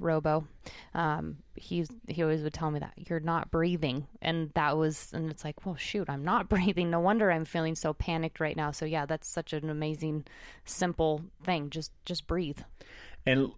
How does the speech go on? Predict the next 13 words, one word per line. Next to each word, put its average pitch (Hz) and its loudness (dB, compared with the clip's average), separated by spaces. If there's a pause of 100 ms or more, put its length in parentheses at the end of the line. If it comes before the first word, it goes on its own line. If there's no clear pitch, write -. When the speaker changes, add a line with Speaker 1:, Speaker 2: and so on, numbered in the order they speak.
Speaker 2:
why 139 6
that 113 6
is 104 4
effective, 110 2
guys, 95 4 (360)
we'll 120 6
bring 131 6
it 120 4
again 113 4
back 107 4
to 107 4
the 92 4
training, 107 0